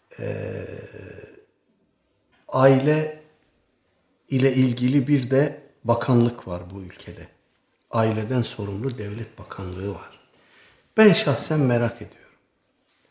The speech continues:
Bu bakanlık aileyi tahkim etmek için ne yapıyor?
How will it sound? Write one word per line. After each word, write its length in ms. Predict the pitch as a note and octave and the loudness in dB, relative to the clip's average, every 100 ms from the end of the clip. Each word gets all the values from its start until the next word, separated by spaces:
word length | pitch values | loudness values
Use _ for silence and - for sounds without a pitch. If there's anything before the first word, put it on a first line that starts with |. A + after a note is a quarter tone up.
| _ F#3 | _ -2
Bu 140 | F3 | 4
bakanlık 520 | C#3+ - C3 A#2+ G2+ - - _ _ - - _ | 4 4 4 4 2 -6 -20 _ _ -20 -20 _
aileyi 680 | C3 C#3 C#3+ C#3 C#3+ C#3+ D3+ | 4 6 8 6 6 6 2
tahkim 460 | - A#2 - - C3+ | -2 -6 -6 -4 -2
etmek 420 | G#2 - A2+ - | -4 -6 -10 -10
için 260 | - - F#2+ - _ _ _ _ - | -14 -14 -16 -20 _ _ _ _ -8
ne 60 | B2+ | -6
yapıyor? 380 | - - - | -6 -12 -20